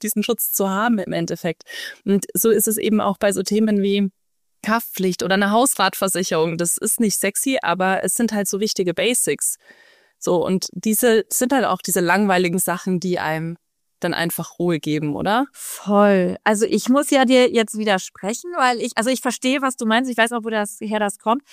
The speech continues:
Speaker 2: Aber mittlerweile finde ich's ja eher sexy, wenn jemand sich so schützt und auf sich aufpasst und auch so eine Vorbildfunktion übernimmt. Also einmal für sich selbst, aber auch für andere.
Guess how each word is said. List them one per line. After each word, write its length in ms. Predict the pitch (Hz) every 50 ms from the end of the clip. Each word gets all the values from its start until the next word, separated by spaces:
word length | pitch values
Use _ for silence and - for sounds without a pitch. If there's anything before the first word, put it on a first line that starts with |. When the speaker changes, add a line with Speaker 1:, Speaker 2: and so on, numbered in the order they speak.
| - - - - -
Speaker 2:
Aber 180 | - 214 233
mittlerweile 1000 | 220 226 247 - - 262 233 220 190 208 190 190 214 254 311 302 247 240 262 302 349 _ _ _ _ _ _
finde 240 | - 262 240 254 262
ich's 140 | 240 -
ja 120 | - 226 220 -
eher 400 | - 208 208 208 208 233 277 311 359 330
sexy, 840 | - - - - 247 277 285 _ - - - 202 185 180 196 202 - -
wenn 220 | 180 202 202 202
jemand 380 | 202 208 214 214 208 208 208 -
sich 200 | 220 214 208 -
so 420 | - 214 208 208 208 208 208 208 - _ _ _ _ _ _ _ _
schützt 480 | - - - - 370 349 262 - - -
und 100 | 220 226
auf 100 | 233 226
sich 220 | 254 254 - -
aufpasst 920 | 254 277 392 427 - - - - 214 220 202 180 190 214 240 - - _ _ - - 311 294 269
und 200 | - 254 269 220
auch 100 | 233 247
so 100 | 240 262
eine 120 | 247 254 240
Vorbildfunktion 1040 | - - 262 269 311 415 403 381 - - 247 220 208 - - - 214 196 196 196
übernimmt. 580 | 190 190 180 190 185 185 185 185 185 185 190 185
Also 200 | 208 208 226 233 220 -
einmal 300 | 214 220 220 226 220 -
für 140 | - 220
sich 200 | 196 208 214 -
selbst, 320 | - 214 202 247 285 - -
aber 200 | 254 247 240 220
auch 100 | 226 214
für 220 | - - 220 -
andere. 720 | 170 180 202 254 339 330 240 170 170 170 170 170 175 190